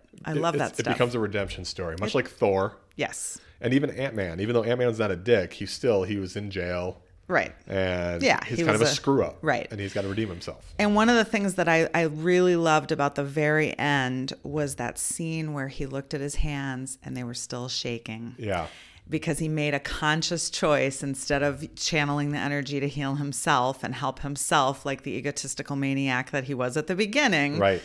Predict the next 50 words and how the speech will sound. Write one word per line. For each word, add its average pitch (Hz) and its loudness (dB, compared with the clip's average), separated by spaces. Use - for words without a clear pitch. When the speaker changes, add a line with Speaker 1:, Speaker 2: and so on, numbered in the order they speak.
Speaker 2:
right. 95 -2
Speaker 1:
He's 156 -2
choosing 156 -2
to 143 -2
live 139 -6
with 135 -8
his 143 -8
hands 143 -2
shaking 160 0
so - -4
he 135 -6
can 131 -6
help 139 -6
the 147 -6
world. - -6
Speaker 2:
Right. 95 -2
Speaker 1:
And 185 4
it 185 -2
just, 190 -4
it 185 -4
also 180 0
showed 151 -2
just - -6
a 175 -2
little 170 -2
bit 165 0
of 160 -2
brokenness 156 0
in 151 -4
a 151 -2
superhero, 151 0
which 170 -4
I 285 4
love. 294 4
Speaker 2:
Yeah, 147 6
it's 139 0
Speaker 1:
I 190 -4
love 208 2
Speaker 2:
we've, 185 -4
Speaker 1:
that. 127 4
Speaker 2:
we've 165 0
talked 131 0
about 101 0
that, 95 2
how 104 -2
important 104 -6
it 98 -2
is 98 -6
to 101 -8
sh-, - -8